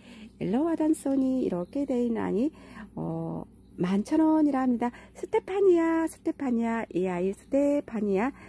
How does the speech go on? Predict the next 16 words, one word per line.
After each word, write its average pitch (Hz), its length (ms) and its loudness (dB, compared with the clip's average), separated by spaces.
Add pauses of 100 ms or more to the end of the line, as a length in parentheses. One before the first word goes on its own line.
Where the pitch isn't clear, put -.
(280)
예, 220 220 -4
만 233 340 2
구천 359 300 0
원이랍니다. 262 840 2
그리고 196 220 -2 (320)
초코 427 680 4
여왕, 254 600 2 (280)
초코 370 360 0
여왕이랍니다. 202 920 0
초코 302 680 0
여왕 220 380 2 (400)
이렇게 175 520 0
되어 254 240 2
있는 240 400 2
초코 302 540 -2
여왕 220 260 0